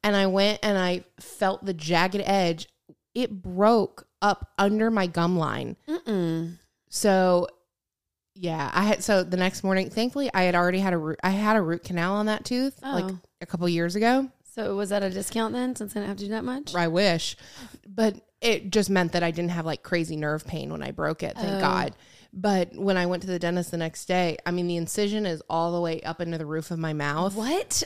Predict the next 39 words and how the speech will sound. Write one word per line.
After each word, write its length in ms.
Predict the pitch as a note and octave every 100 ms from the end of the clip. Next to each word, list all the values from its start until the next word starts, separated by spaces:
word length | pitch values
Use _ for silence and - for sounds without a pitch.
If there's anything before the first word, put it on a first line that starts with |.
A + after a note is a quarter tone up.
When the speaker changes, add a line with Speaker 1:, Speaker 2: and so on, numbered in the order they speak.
| -
Speaker 2:
I, 320 | C4 E4+ F#4
okay, 360 | G#3+ G#3+ F3+ D#3+
knock 240 | G3 G#3 C4+
on 140 | C4
wood, 180 | F3+ E3+
thank 160 | G3 F3+
Speaker 1:
Yeah. 320 | F3+ E3+ F3
Speaker 2:
God, 80 | F#3+
not 180 | G3 A3
to 40 |
brag, 380 | G3+ F3+ E3+ F3
but 80 | F#3+
I've 180 | A#3+
never 320 | G#3+ F3+ F3 E3+
had 140 | F3
a 60 | E3+
tooth 260 | - E3+
issue. 400 | - D#3+ - A#2
But 180 | - - -
Speaker 1:
Oh 100 | F#3
my 100 | A3
Speaker 2:
Mike 120 | B3+
Speaker 1:
God. 320 | D#3 D3 E3
Speaker 2:
and 220 | G#3+ G3 F#3+
you, 380 | F#3 F3+ F3+ - _ _ _ _ _ _ _ _
two 200 | - C#4+
people 260 | D4 D#4 C#4+
that 120 | C4
I 60 | A#3
talk 300 | A3 A3 _
to 160 | A#3
very 240 | G3 A3 B3
frequently, 360 | B3+ A#3+ G3+ G3
y'all 280 | A3+ D4+
always 240 | D4+ C4+ B3+
got 180 | A3 -
some 100 | G3+
teeth 240 | - D#4+ D#4
going. 160 | B3